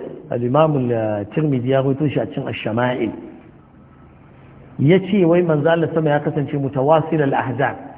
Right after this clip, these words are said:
Manzon sama akwai alama, ya, ya, ya, yana jiranta kuka da damuwa, shine ahzan. Da'imal fikrati, sannan manzon sama yana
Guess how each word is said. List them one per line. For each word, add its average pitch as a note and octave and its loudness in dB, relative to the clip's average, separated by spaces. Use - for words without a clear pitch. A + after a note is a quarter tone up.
Manzon D3+ 0
sama D3+ 2
akwai - 0
alama, C#3+ 2
ya, C3 0
ya, D3 -2
ya, D#3 -2
yana D#3+ 2
jiranta D3 0
kuka F#3+ 2
da D3+ 4
damuwa, A#2 0
shine E3 0
ahzan. A#2+ -2
Da'imal F#3+ 2
fikrati, D3 -4
sannan C#3 0
manzon C#3+ 0
sama D3+ 0
yana C#3 0